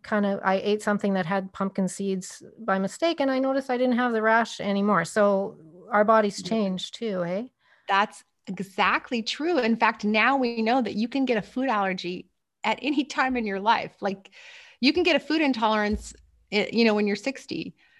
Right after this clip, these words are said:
Speaker 2: And we, you can even get celiac disease later in life. We thought, you know, a long time ago, we thought you were born with it. No, you can get it at a certain time of your life. So, um, it is true that your digestion changes, your f-,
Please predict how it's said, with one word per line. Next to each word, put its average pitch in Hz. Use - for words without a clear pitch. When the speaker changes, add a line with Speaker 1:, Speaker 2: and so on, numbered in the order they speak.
Speaker 2:
And 226
we, 254
you 277
can 403
even 320
get 226
celiac 320
disease 202
later 226
in 196
life. 190
We 226
thought, 247
you 220
know, 185
a 185
long 214
time 226
ago, 180
we 175
thought -
you 170
were 170
born 175
with 220
it. -
No, 220
you 220
can 208
get 208
it -
at 175
a 180
certain -
time 196
of 190
your 175
life. 180
So, 175
um, 170
it 208
is 254
true 294
that -
your 185
digestion 254
changes, 220
your -
f-, -